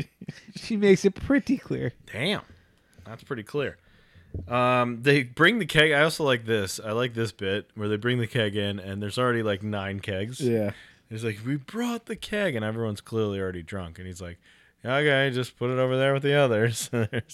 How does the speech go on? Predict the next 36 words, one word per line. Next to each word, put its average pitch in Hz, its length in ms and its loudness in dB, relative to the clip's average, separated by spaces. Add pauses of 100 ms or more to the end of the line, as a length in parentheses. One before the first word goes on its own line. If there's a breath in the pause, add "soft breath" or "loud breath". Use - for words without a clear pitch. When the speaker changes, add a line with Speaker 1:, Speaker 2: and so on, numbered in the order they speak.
Speaker 1:
There's 127 140 2
Speaker 2:
bunch 127 160 -2
Speaker 1:
probably, 139 180 6
Speaker 2:
of 120 100 2
Speaker 1:
like, 113 160 2
Speaker 2:
kegs. 127 280 -4
Speaker 1:
a - 40 -2
dozen 131 400 6
kegs 117 340 0
already 113 220 2
Speaker 2:
Yeah, 117 120 4
Speaker 1:
kicked. 110 120 2
Speaker 2:
they're 135 160 6
already, 151 240 6
they're 139 180 4
good. 127 380 6 (800 loud breath)
Uh, 110 400 -8 (1600)
then 233 200 -2
there's 311 240 -2
this 233 240 -4
weird 156 400 0
part 143 320 4
where 117 120 -4
Styles 117 580 0
has 110 300 -4
people, 101 640 -8
like, 85 340 -12 (220)
battle 120 440 -6
each 220 220 -6
other. 240 420 -2 (960)
I 143 80 2
don't 165 80 2
know 147 80 4
what 120 240 2
this 95 200 -8
is. - 320 -14